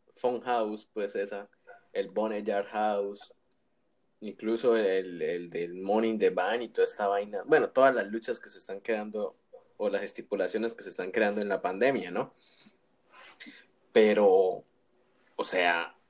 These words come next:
¿qué tanto me gustaría ver a Seth Rollins sacarle un ojo a Rey Mysterio?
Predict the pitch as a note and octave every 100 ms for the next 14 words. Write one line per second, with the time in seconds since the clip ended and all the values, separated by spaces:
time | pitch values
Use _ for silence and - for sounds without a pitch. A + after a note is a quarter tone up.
0 | - - _ _ _ _ _ - _ _
1 | _ _ _ _ _ _ _ _ _ _
2 | - A#2 C3 C3+ C#3 C3+ A2 G#2 G2 F#2
3 | F#2+ G#2+ A2+ A#2 A#2+ A2+ D#3 C3+ C#3+ B2
4 | - A2+ A2+ B2 B2 C3 B2 C3 C3 C3
5 | - B2+ C4 E4